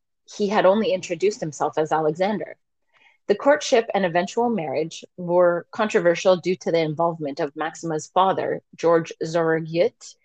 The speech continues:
who was a cabinet minister during the National Reorganization Project,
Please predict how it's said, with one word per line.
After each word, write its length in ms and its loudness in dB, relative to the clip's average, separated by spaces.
who 160 4
was 180 6
a 60 2
cabinet 460 0
minister 420 -6
during 320 -6
the 80 -6
National 720 -2
Reorganization 920 -2
Project, 420 -4